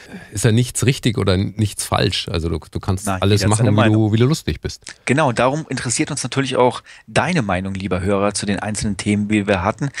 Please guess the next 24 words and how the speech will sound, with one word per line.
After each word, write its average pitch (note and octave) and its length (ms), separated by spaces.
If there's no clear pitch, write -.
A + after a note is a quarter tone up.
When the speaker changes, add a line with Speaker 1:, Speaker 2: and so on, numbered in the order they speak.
Speaker 2:
Das - 180
waren A2 160
heute A2+ 240
unter G#2+ 160
anderem G#2 400
Mac - 360
versus A2+ 420
Windows. C#3+ 500
Thorsten B2+ 320
ist - 100
der A2+ 80
Mac-Liebhaber, A2+ 720
ich - 120
bin B2 140
der A2+ 140
Windows-Liebhaber. A2 880
Wir A2+ 160
hatten C3+ 240
die A#2 140
D-J-Aspekte A#2+ 880
besprochen, A2+ 640
Nebenberuf B2 600
versus G#2 300
Hauptberuf B2 640